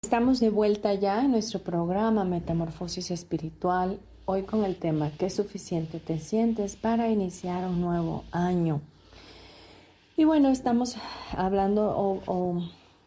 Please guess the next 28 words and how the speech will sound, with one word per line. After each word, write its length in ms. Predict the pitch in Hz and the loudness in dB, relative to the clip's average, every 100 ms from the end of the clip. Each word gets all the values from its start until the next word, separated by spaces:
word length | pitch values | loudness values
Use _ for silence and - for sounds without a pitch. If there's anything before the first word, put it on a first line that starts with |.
| 156 - | -18 -4
poniendo, 600 | 190 190 196 196 196 180 | 0 2 2 2 2 0
exponiendo 880 | 180 - 180 196 240 269 208 165 165 | 0 -2 -2 2 4 4 4 2 0
más 240 | 165 165 | -2 -4
que 120 | - | -4
nada 380 | 165 165 165 160 | -2 -2 0 -2
unos 320 | 160 165 165 | -2 -2 -4
puntos 440 | - - 165 165 165 | -6 -4 -2 -2 -4
que 100 | 147 | -4
son 240 | 143 156 | -2 -2
importantes 800 | 165 160 147 147 180 185 180 151 | -2 -2 -6 -4 -4 -2 -2 -4
para 300 | - 156 147 | -4 -6 -4
que 100 | 147 | -4
nos 160 | 147 147 | 0 0
vaya 260 | 151 156 | 0 -2
cayendo 400 | 160 147 151 156 | -2 0 0 0
el 120 | 147 143 | 2 4
veinte 440 | 151 160 160 165 - _ _ _ _ _ _ - | 2 0 -2 -6 -8 _ _ _ _ _ _ -4
y 60 | 156 | 0
nos 120 | 147 | 2
hagamos 380 | 139 147 160 160 | 4 2 2 2
más 180 | 165 160 | 0 0
conscientes 800 | 170 170 175 165 156 147 156 - - - - - - | -2 -2 0 0 0 -2 -6 -8 -20 -20 -20 -20 0
de 80 | 180 | 2
lo 120 | 180 | 4
suficiente 600 | 175 202 196 175 156 156 | 2 0 -2 -2 -2 -2
que 140 | 151 156 | -2 -2
ya 180 | 139 | -2
somos. 560 | 143 127 117 117 - - | -2 -2 -4 -4 -8 -12